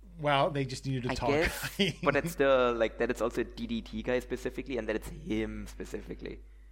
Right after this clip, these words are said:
Speaker 2: Like, I don't know.
Speaker 1: Well, how many other tall, very large, tall guys are there that they could just get?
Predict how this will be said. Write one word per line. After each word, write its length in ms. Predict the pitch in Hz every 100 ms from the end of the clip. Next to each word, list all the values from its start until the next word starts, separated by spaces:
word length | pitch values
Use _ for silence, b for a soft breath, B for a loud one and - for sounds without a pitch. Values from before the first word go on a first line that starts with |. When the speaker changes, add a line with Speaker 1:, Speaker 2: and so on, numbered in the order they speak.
| b b b b b b b - - -
Speaker 2:
Like, 140 | - - - - -
I 80 | -
don't 140 | 95 -
know. 100 | - - -
Speaker 1:
Well, 100 | 156
how 140 | 277
many 160 | 285 254
other 160 | 208
tall, 480 | - - 143 139 165
very 280 | 139 139 135
large, 380 | 127 127 127 -
tall 220 | 127 123
guys 260 | 120 117 113
are 140 | 113
there 140 | 113
that 200 | 107 110 117
they 80 |
could 180 | 107 104
just 220 | 101 - -
get? 280 | 110 92